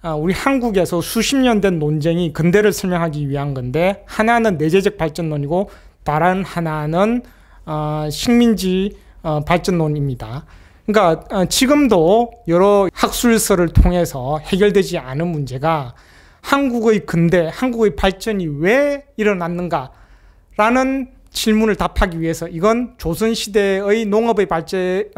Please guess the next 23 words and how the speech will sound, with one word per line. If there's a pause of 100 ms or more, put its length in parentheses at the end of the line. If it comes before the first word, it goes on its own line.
발전에
의한 (160)
내재적
발전이다라고
해석하는
쪽과 (720)
일제
식민지에서의, (360)
어,
일제가
깔아준
인프라
덕분이다라는, (180)
어,
해석이
있습니다. (360)
그러니까
둘
다
어떤
기원을
찾으려는
거죠.